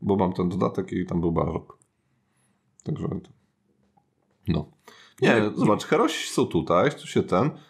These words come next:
Speaker 1: tu jest,
Speaker 2: No.
Speaker 1: e, troll, a, a tu masz na przykład, o, wargi, nie? I one są w takim jednym tylko. Nie, myślę, że spoko,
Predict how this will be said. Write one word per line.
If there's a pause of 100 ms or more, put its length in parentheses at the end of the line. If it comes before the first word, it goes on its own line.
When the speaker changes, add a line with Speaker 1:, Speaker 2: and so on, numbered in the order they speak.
(180)
Speaker 1:
tu
jest,
Speaker 2:
No. (140)
Speaker 1:
e,
troll, (720)
a,
a
tu
masz
na
przykład,
o, (100)
wargi,
nie?
I
one
są
w
takim
jednym
tylko.
Nie,
myślę,
że
spoko,